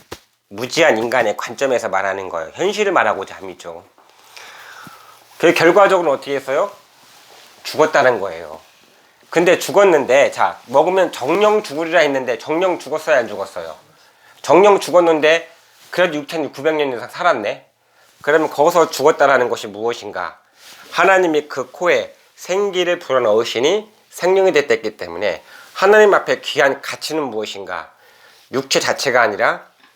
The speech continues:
믿음의 결국 영혼을 구원함이다 라고 베드로서 일 장 구 절에 말씀하고 있지 않습니까? 그러니까 속에 있는 것의 가치가 너무나 큰 거예요.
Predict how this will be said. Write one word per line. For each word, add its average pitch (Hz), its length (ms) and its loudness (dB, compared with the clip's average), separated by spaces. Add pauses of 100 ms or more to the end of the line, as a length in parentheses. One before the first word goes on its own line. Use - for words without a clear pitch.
(320)
믿음의 127 520 0
결국 107 540 -6 (440)
영혼을 127 920 2
구원함이다 95 640 -2 (800)
라고 110 360 2
베드로서 107 1300 -4
일 120 140 -6
장 117 200 2
구 - 140 -14
절에 95 420 -4 (200)
말씀하고 101 460 -4
있지 90 140 -14
않습니까? 95 540 -10 (760)
그러니까 160 360 2 (560)
속에 240 400 2
있는 220 200 6
것의 196 220 0
가치가 143 460 -2
너무나 131 360 0
큰 220 220 -8
거예요. 110 340 -2